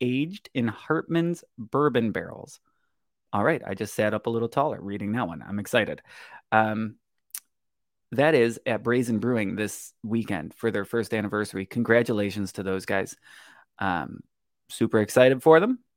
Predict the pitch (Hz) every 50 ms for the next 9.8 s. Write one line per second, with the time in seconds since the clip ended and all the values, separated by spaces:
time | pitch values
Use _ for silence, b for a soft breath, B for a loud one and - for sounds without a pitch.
0 | _ _ _ _ _ _ _ _ _ _ - - - - - - - 123 110 101
1 | - 117 110 113 104 - 107 101 98 104 101 104 - - 110 101 107 107 110 104
2 | 98 98 98 101 101 98 104 - - 101 101 98 - - - 104 101 - 113 107
3 | 101 101 104 98 107 117 127 135 - - 113 120 135 147 151 147 - 139 120 -
4 | - 127 120 127 127 117 117 110 110 120 117 - 165 196 - - B B B B
5 | B B B B B B - 127 117 113 - - 175 165 - 156 - - 143 -
6 | - - 135 131 131 131 127 127 123 - b b b b b b _ _ - 107
7 | 107 - - 110 101 98 - - 123 117 104 101 104 107 92 104 107 123 131 143
8 | 135 123 123 95 107 98 95 104 98 92 87 85 - - - - - _ - 107
9 | 101 - - - 127 117 107 107 98 104 101 95 87 82 87